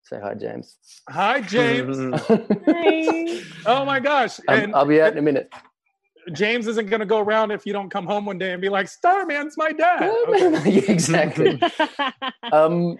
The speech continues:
Speaker 1: it was, i-, in, in some ways, it, it sort of, I mean, each job dictates a different way of working, but
Speaker 2: Sure.
Speaker 1: it was similar to how I do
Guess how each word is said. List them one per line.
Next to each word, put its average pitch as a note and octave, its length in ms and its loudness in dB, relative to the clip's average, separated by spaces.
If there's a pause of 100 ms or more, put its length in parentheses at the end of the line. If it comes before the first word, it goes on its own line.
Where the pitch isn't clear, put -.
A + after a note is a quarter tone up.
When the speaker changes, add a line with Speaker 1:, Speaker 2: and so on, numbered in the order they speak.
(360)
Speaker 1:
it F#3+ 140 4
was, G3 600 4 (300)
i-, G3+ 240 -12 (200)
in, G#3+ 380 -4 (100)
in G3 140 -2
some A#3+ 240 0
ways, C#3 320 0
it, C#3+ 120 -4 (260)
it - 160 -18
sort C#3 240 0
of, A#2+ 260 0 (100)
I C#3+ 40 -4
mean, D3+ 160 0
each D#3+ 260 -4
job C3 300 0
dictates C3 480 -4
a A2+ 40 -8
different A2 340 -8
way G#2+ 160 -4
of F#2 100 -8
working, A#2+ 640 -8
but B2+ 200 0
Speaker 2:
Sure. F3 180 -6
Speaker 1:
it B3 60 -6
was C3+ 180 -12
similar D3+ 340 -6
to A#2+ 160 -6
how A#2 240 -2
I G#2+ 100 -2
do G2+ 320 -6